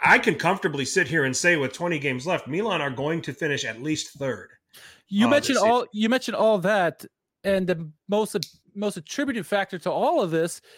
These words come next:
Speaker 2: is down years for Leao and Theo Hernandez. All that plus those two are, are playing down. So if
Speaker 1: Yeah.
Speaker 2: those two are getting hot and then you get everybody back, yeah, this team is gonna be firmly third best team in the league.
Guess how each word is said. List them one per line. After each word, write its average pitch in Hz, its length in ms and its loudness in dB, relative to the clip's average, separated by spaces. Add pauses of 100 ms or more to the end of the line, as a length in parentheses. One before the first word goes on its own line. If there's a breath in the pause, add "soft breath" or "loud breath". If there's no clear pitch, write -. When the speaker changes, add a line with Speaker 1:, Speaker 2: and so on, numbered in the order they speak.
(240 soft breath)
Speaker 2:
is 190 220 0 (180)
down 220 340 0
years 233 260 -2
for 208 140 -2
Leao 196 440 0
and 185 100 -6
Theo 208 200 0
Hernandez. 180 560 -2 (100)
All 247 240 0
that 254 220 -4
plus - 220 -2
those 185 240 -4
two 175 240 -2
are, 160 140 -2
are 180 120 -2
playing 175 320 -6
down. 147 280 -4 (320 soft breath)
So 240 140 -4
if 202 60 -4
Speaker 1:
Yeah. 175 120 0
Speaker 2:
those - 180 -6
two 233 80 -16
are 226 40 -6
getting 208 200 -4
hot 233 260 -2
and 208 100 -6
then 233 60 -2
you 226 60 -4
get 214 80 -2
everybody 190 240 -6
back, 254 480 -4
yeah, 254 200 -2
this 240 160 -4
team 254 220 -4
is 208 100 -6
gonna 214 180 -2
be 208 280 -4
firmly 220 600 -4
third 170 260 -4
best 160 220 -4
team 180 200 -6
in 170 60 -8
the 160 80 -8
league. 214 360 -4